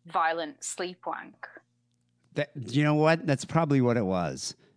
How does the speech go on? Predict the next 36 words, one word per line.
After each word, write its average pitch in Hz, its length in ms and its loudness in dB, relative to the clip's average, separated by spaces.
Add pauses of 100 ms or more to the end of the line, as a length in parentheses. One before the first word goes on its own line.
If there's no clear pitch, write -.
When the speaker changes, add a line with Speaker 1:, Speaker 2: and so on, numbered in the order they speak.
(160)
Speaker 2:
A 123 60 0
very 127 380 0
violent 113 520 -2
sleep 110 440 -6
wank, 85 440 -12 (340)
which 147 220 0
we've 175 220 2
all 151 260 6
Speaker 1:
It - 80 0
ha-, - 160 0 (100)
Speaker 2:
had. - 60 -16
Speaker 1:
happens. 208 460 0
Speaker 2:
We've 151 160 2
all, 143 220 2
Speaker 1:
Yeah. 175 400 0
Speaker 2:
it's, 143 120 -2
<laughs> 165 140 -2
we've 160 220 2
all 143 180 4
been 113 280 -2
there, 87 360 -8 (520)
you 117 120 -6
know? 107 280 -2 (460)
Speaker 1:
<laughs> - 480 -4
Speaker 2:
I 170 140 4
don't 185 240 4
typically 170 460 2
call 147 340 4
paranormal 135 640 0
investigators 160 840 2
to 160 120 0
my 143 160 4
apartment 139 680 2
after 135 380 0
it 127 100 2
happens, 135 600 0